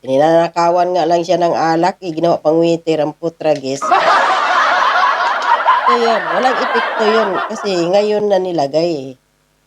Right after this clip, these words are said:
Ah, kung sana noon pa ito, binom na kaagad ni Maharlika yung, ah, bi-, video na yan.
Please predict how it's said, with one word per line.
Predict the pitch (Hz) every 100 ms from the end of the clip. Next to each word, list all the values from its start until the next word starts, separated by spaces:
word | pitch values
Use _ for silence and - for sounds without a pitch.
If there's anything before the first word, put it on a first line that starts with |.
| _ 139
Ah, | 156 156 156 -
kung | 180 185
sana | 208 220 202 180 175
noon | 170 202 208 220 220
pa | 214 180 143
ito, | 190 151 147 156 156
binom | 160 151 196 202 214 214
na | 202 180
kaagad | 139 160 175 165
ni |
Maharlika | 170 175 185 170 170 165 165
yung, | 160 160 165 165
ah, | 160 151
bi-, | - 151 156 190 196
video | - 165 185 165 165 156
na | 147
yan. | 139 120